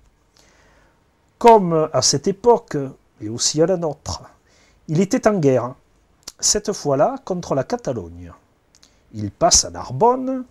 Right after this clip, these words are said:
lieu de ralliement d'une nombreuse armée. Cent mille hommes, vingt mille chevaux,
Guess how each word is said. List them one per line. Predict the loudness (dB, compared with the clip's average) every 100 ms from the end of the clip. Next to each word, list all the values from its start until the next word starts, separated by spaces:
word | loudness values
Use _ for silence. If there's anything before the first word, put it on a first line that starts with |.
| _ _ _ _
lieu | -2 0 4 4
de | 2
ralliement | 2 0 0 -2 -2 -4 -6
d'une | -8 -8 -6 -4
nombreuse | -4 -4 -2 0 0
armée. | 0 -2 -6 -8 _ _ _ _ _
Cent | 0 0 -2
mille | -6 0 4
hommes, | 4 2 0 -4 -6
vingt | -6 -2 -2
mille | -2 -4 -4
chevaux, | -2 -2 -2 -2